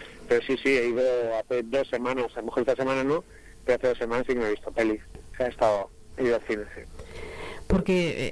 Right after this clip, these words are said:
Speaker 2: es como no abandonar el trabajo, o, o cambias totalmente el, el formato, o sea, como espectador no, no estás pensándolo como, como profesional.
Speaker 1: No lo sé, porque como que soy la misma persona, yo, pero yo no, no me fijo, no estoy pensando. Por ejemplo, la gente,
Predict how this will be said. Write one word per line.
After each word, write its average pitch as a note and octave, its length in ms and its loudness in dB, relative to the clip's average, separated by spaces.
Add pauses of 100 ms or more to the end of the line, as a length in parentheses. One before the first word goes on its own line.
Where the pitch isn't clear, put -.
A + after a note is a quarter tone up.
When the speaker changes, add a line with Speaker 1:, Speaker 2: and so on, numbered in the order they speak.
(120)
Speaker 2:
es E3+ 200 0
como G#3 280 4
no G#3+ 220 4
abandonar G#3+ 440 2
el G#3 160 2
trabajo, G#3 440 2
o, E3+ 240 2
o E3 280 0
cambias F#3+ 300 2
totalmente F3+ 580 2
el, E3 120 2
el D#3+ 160 2
formato, E3 400 2
o D3+ 40 2
sea, D#3 120 -2
como D#3+ 200 2
espectador F3 680 2
no, F3+ 280 2
no F3 120 2
estás F3 280 0
pensándolo E3+ 500 2
como, D#3+ 420 2 (360)
como F#3 240 4
profesional. E3 720 2 (1400)
Speaker 1:
No D#3+ 440 4
lo F#3+ 140 4
sé, E3+ 160 2
porque B2+ 320 0
como B2 260 0
que A2 120 -2
soy B2+ 120 2
la D3+ 120 4
misma D#3 240 0
persona, D3+ 360 0
yo, B2+ 60 4
pero B2 180 0
yo B2+ 120 4
no, D3+ 160 0
no C#3 100 0
me C3 160 0
fijo, A#2+ 320 -2
no A#2+ 60 0
estoy A#2+ 180 2
pensando. A2+ 380 -2
Por A2+ 80 0
ejemplo, B2+ 220 0
la B2 100 2
gente, B2 340 0